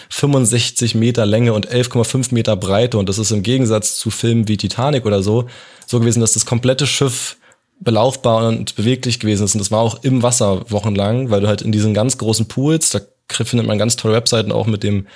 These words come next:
ähm, mit den Interviews von der, von der Set, äh, Crew, dass du das im, in einem Pool hast und du filmst aber quasi zum Ozean raus und dann sieht es halt aus, als ob du auf dem Ozean bist und bist aber eigentlich direkt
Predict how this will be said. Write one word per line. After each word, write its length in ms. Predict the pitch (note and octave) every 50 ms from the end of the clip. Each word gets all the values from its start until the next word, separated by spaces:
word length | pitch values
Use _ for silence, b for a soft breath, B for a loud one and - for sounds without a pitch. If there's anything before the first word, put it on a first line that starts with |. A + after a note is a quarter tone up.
| B B B B B B B B B -
ähm, 320 | G#2+ G#2 G2+ G2+ G2 - -
mit 140 | A#2 G#2+ A2+
den 60 | A#2
Interviews 380 | C3 D3 C#3 A2 G#2+ G#2+ -
von 120 | - A2+ G#2+
der, 200 | G#2 G2+ G2+ G2
von 140 | - G#2 G2+
der 120 | G2 F#2+
Set, 260 | - - C3+ C3+ - - - - _ -
äh, 200 | G#2 G2+ G2+ - - - - -
Crew, 260 | - A#2 A2+ B2+ C#3 A#2+ B B B B B B B B B
dass 160 | - A2 -
du 100 | - G#2+
das 140 | G#2+ G2+ -
im, 380 | - - B2+ B2+ B2 A#2 A#2+ - -
in 80 | A2 G#2+
einem 100 | G2+ -
Pool 340 | - D#3 E3+ E3+ E3 C3+
hast 260 | C#3 D3+ D3+ - - -
und 100 | B2 G#2+
du 60 | G#2
filmst 380 | - - B2+ C#3+ B2+ - -
aber 160 | A#2 G#2+ A2+ G#2+
quasi 260 | - A2+ A2+ A2 G#2
zum 200 | - - A2 G2
Ozean 340 | B2 C#3 A2+ - A#2 G#2+ G2+
raus 340 | F#2 F#2+ F#2 A2 C3 -
und 60 | - A2
dann 100 | G#2 G2
sieht 140 | B2 B2
es 100 | B2 -
halt 100 | A#2+ -
aus, 180 | - G#2+ A#2 A#2
als 80 | - -
ob 100 | - -
du 100 | A2 -
auf 100 | G#2+ -
dem 100 | G#2+ -
Ozean 320 | B2 B2 - C3+ C3+ B2+
bist 300 | C#3 C#3+ C#3 - - -
und 120 | A#2+ G2
bist 180 | G#2 A2+ - -
aber 140 | A2 G2+ G2
eigentlich 220 | - A#2 A2 - -
direkt 360 | G#2+ G2+ G#2 G#2 - -